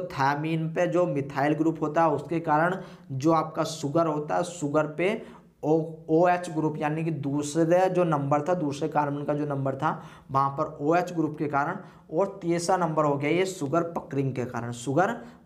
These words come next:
पुकरिंग के कारण। चौथा नंबर आपको बताना है, अगर आता है तो खैर मैं बता दूंगा, but याद रखना अगर आपको चौथा नंबर आपको ही बताना है क्योंकि एक और है जिसके कारण ये होता है। चलो एक और मैं आपको बता देता हूँ,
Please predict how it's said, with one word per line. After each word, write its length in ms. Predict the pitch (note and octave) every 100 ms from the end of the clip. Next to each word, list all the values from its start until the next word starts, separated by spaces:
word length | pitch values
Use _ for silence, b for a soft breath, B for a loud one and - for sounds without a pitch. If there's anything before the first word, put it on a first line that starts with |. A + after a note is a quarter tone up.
| -
पुकरिंग 420 | D#3+ D#3+ E3 E3
के 140 | D#3+ C#3+
कारण। 280 | B2+ A#2 A#2+ B B -
चौथा 300 | D#3 D#3+ F3
नंबर 280 | E3+ E3+ E3+
आपको 280 | D#3 D#3+
बताना 440 | D#3 C#3+ C#3 C3+ D3
है, 160 | F3+ E3+
अगर 180 | C#3 D3+
आता 480 | - B2+ C3 - D3+
है 200 | D#3 F3+ - B B -
तो 460 | C#3+ D#3 D3+ C#3+ D3+
खैर 180 | D3+ D3
मैं 160 | D3
बता 300 | C#3+ C#3 C#3+
दूंगा, 420 | C#3+ C#3 C#3 F#3+ B B -
but 280 | D3 F3 E3
याद 300 | D3+ D3+ D#3+
रखना 260 | E3+ E3+ F#3+ F#3 F3+ -
अगर 300 | C#3 F#3 F#3+ - - _ -
आपको 340 | D3 D3+ G3+
चौथा 400 | G3+ F#3 E3+ F3
नंबर 340 | E3 D#3+ F3+ F#3+
आपको 360 | D#3 C#3+ D3+ E3+
ही 80 |
बताना 360 | E3 E3 C#3 C#3+
है 60 | E3
क्योंकि 360 | E3 E3 G#3+ - A3
एक 160 | F3 D#3
और 180 | D3+
है 480 | C#3+ C#3+ E3 - - -
जिसके 380 | C#3 C#3 C#3 F3
कारण 320 | E3+ D3+ C#3 D3 D3
ये 60 |
होता 240 | E3+ B2+ C3+
है। 60 |
चलो 160 | F3 E3+
एक 340 | F3 E3 F3 F3
और 100 | E3+
मैं 140 | E3+
आपको 240 | D#3+ E3+
बता 260 | D#3 D#3 D3
देता 240 | D3 C#3+ C#3
हूँ, 220 | E3